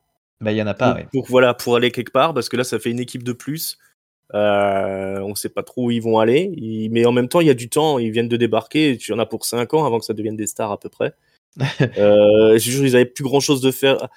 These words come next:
Speaker 2: à faire de plus à N X T, à moins de séparer l'équipe, parce qu'ils, ils ont déjà été champions. C'était, voilà, depuis l'arrivée de deux point zéro, c'était eux les champions, quoi, quasiment. Donc, euh, euh, tu peux pas faire grand chose de plus. Donc, euh,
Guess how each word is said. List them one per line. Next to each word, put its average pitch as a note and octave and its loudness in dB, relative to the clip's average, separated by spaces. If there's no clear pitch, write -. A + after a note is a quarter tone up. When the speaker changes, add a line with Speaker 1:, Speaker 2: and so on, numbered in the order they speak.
Speaker 2:
à A#2 -4
faire C#3 0
de C3+ -2
plus C#3+ -6
à A#2 4
N A#2+ 0
X - -6
T, D3+ 0
à A2+ 4
moins A#2+ -4
de B2+ -6
séparer A#2 -2
l'équipe, A#2+ -8
parce G#2 -6
qu'ils, G#2 -16
ils A2 -12
ont G#2+ -12
déjà G#2 -4
été G#2 -6
champions. B2+ -2
C'était, G#2+ -6
voilà, B2 6
depuis B2 -2
l'arrivée B2 4
de A#2+ -6
deux A#2+ 2
point B2 -2
zéro, B2+ -2
c'était C3+ -4
eux B2 0
les A#2+ -2
champions, A2+ -8
quoi, G2+ -8
quasiment. G#2+ -10
Donc, G#2 -14
euh, G2+ -10
euh, F#2+ -6
tu - -18
peux G#2 -6
pas G#2+ -2
faire A2 -2
grand G2+ -2
chose G#2 -6
de G2+ -6
plus. D3 -8
Donc, F#2 -14
euh, - -16